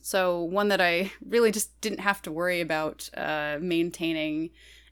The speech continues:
an appearance on. Like, he could say whatever he wanted within, you know, within O O C reason. And he's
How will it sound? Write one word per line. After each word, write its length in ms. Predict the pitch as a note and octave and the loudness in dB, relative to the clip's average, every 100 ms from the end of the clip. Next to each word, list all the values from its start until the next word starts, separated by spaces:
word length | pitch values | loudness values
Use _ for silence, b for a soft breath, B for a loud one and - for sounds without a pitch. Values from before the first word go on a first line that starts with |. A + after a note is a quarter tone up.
| - | -2
an 80 | |
appearance 440 | G3 F#3+ F#3 F3 E3 | -2 0 0 2 2
on. 300 | D#3 D3 D3+ | 0 0 0
Like, 160 | D#3 | -2
he 140 | D#3 F#3 | -4 -6
could 200 | F#3 E3+ | -4 -4
say 240 | - D#3 | 0 0
whatever 340 | D#3 D#3 D3+ E3+ | 2 0 0 0
he 120 | E3+ | 0
wanted 380 | D#3 D3+ D3 C#3+ | 0 0 0 -2
within, 400 | D3 C3 B2+ - - | -6 -6 -10 -12 -4
you 140 | D#3+ | -4
know, 180 | - D#3+ - | -4 -8 -6
within 500 | F3+ D#3+ E3 D#3 D3 _ _ - | -4 0 0 0 -4 _ _ -8
O 240 | - F3+ | -4 -2
O 40 | F3 | -2
C 260 | - D#3 D#3 _ _ | -2 -4 -6 _ _
reason. 560 | - E3+ D#3+ C#3 C3 E3+ B B B B B B _ | -6 -4 -4 -4 -6 -8 B B B B B B _
And 360 | G3 G3 F#3+ F3 | -2 0 -2 -6
he's 760 | - - A#3 D4 D4+ - - - | -10 -4 2 4 4 2 0 -4